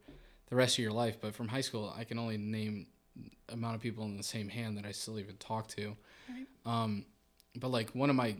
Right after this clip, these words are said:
Speaker 1: really good friends, um, is in Fido, and, like, I grew up with him, like, literally knew, known him since birth, and I've been best friends with him ever since then. And it's funny when I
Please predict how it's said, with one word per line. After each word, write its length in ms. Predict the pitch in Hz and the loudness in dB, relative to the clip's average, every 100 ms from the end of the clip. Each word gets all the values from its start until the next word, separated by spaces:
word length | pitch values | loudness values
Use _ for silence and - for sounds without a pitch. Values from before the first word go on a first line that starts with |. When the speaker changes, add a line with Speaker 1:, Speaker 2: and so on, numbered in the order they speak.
| - | -4
Speaker 1:
really 320 | 120 135 123 | 0 4 4
good 160 | 117 | 2
friends, 640 | - 127 113 110 107 - - - - - - - _ _ | 0 2 2 2 0 -4 -6 -14 -18 -18 -20 -20 _ _
um, 300 | 113 110 104 | -6 -4 -2
is 160 | 107 113 | -2 2
in 140 | 135 | 2
Fido, 440 | - 98 76 - - - | 2 -4 -6 -14 -18 -8
and, 100 | 123 | -4
like, 140 | 113 | -2
I 60 | 110 | -4
grew 260 | 107 123 127 | -2 2 2
up 100 | 123 | 0
with 140 | 110 | -6
him, 260 | 104 - 73 | -8 -10 -12
like, 260 | 110 110 110 | -10 -10 -8
literally 460 | 113 127 127 123 110 | -6 -2 0 0 0
knew, 320 | 113 120 120 | 0 0 0
known 220 | 120 123 | 0 2
him 160 | 120 113 | 2 0
since 180 | 110 107 | -4 -4
birth, 320 | 104 95 - | -6 -6 -10
and 120 | 104 | -8
I've 100 | 113 | -6
been 120 | 113 | -4
best 180 | 107 110 | -4 -6
friends 240 | - 110 107 | -6 -8 -8
with 100 | 101 | -8
him 240 | 107 101 - - - - - _ _ | -8 -8 -14 -20 -20 -20 -20 _ _
ever 220 | 117 120 | -2 0
since 300 | 117 117 110 | 0 0 0
then. 320 | 110 101 101 - - _ _ _ | -2 -4 -6 -10 -20 _ _ _
And 400 | - 120 113 104 - _ | -2 0 0 -4 -8 _
it's 160 | 120 117 | -6 -4
funny 320 | - 143 143 | 2 4 6
when 160 | 127 120 | 4 4
I 220 | 110 | 2